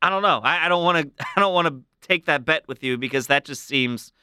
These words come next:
foolish on, on your end. And you can say the same thing about James Harden, who's been in the league now entering his fifteenth season, and outside of that run he had as the sixth man for the Thunder,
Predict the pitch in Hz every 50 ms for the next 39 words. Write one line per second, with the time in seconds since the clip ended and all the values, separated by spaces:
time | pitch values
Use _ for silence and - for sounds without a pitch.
0 | _ _ _ _ _ _ _ _ _ - 175 170 160 156 147 - - 143 135 131
1 | 127 123 120 - - 135 135 131 127 139 151 156 139 113 98 95 104 120 131 131
2 | 135 139 139 143 143 139 131 151 143 135 131 - 165 160 151 151 151 147 139 131
3 | 120 - - 135 131 117 - 143 160 160 135 120 117 123 135 135 127 127 123 123
4 | 123 123 131 131 135 131 127 127 123 120 120 117 110 _ _ _ _ _ _ _
5 | - 147 143 151 151 143 127 120 - - - 185 156 - - 160 147 127 - -
6 | 175 208 226 185 165 170 160 156 143 139 131 120 - _ _ _ _ _ _ -
7 | - 156 151 - 190 175 165 160 165 165 143 143 139 143 156 165 165 147 135 143
8 | 156 165 165 156 - - 135 - - - 156 - - - 160 151 151 156 151 -
9 | 151 117 120 - - - 151 180 185 151 120 117 113 113